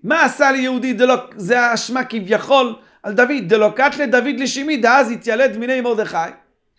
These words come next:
דמקנא בי בהמן", שהוא התגרה בהמן. "ומה שילם לי ימיני? דלא קטליה שאול להגג דהתייליד מיני המן דמצער לישראל".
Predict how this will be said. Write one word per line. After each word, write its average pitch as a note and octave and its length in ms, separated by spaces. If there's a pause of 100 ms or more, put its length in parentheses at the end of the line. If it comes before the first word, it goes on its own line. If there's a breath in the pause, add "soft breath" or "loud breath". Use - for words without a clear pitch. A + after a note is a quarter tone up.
(320 soft breath)
דמקנא B3+ 640
בי C#4 200
בהמן", C#4+ 500
שהוא B3+ 200
התגרה A3+ 420
בהמן. D4 420 (1160 soft breath)
"ומה A#3 220
שילם A#3+ 380
לי D#4 100
ימיני? C4 640 (380)
דלא A#3 360
קטליה C#4+ 420
שאול B3+ 380
להגג B3 460 (100)
דהתייליד A3 500
מיני B3 160
המן B3+ 340
דמצער A#3 460
לישראל". F#3+ 480